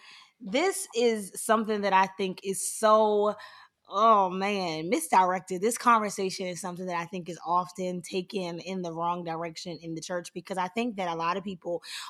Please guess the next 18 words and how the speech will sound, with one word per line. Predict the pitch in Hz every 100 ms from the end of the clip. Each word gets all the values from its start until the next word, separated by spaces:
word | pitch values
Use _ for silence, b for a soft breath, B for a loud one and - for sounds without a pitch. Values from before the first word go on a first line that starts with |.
| -
automatically | 285 359 302 240 233 220
assume | 196 - 339
when | 202
we | 202
talk | 208
about | 180 165 165
winning | 175 196 190 180 175
in | 202 196
the | 170
wait | 165 185 175
or | 180 175
talk | - 190 190
about | 180 151 151
the | 196
wait, | 185 202 170
we're | 190
talking | - 180 - 180 170 _ _ 208
mostly, | 220 294 359 - 202 190 175